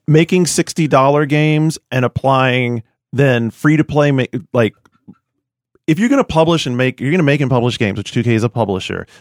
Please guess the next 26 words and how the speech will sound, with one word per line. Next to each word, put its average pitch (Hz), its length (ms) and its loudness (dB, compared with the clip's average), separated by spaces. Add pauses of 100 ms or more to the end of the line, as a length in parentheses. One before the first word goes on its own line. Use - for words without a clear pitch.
(120)
then 123 480 0
your 151 180 2
pricing 143 460 2
model 120 300 2
is 139 200 2
a 127 60 4
big 117 240 0
part 120 220 0
of 104 40 0
the 104 60 -2
package 104 420 -4
you're 98 120 -6
giving 101 240 -4
out 95 100 -2
to 101 60 -6
a - 40 -6
player. 95 220 -4
And 92 60 -4
if 104 60 -8
you're 175 100 2
gonna 180 120 0
sell 143 440 2
a 113 80 -2
sixty - 380 -4
dollar 120 300 2
game 113 260 -2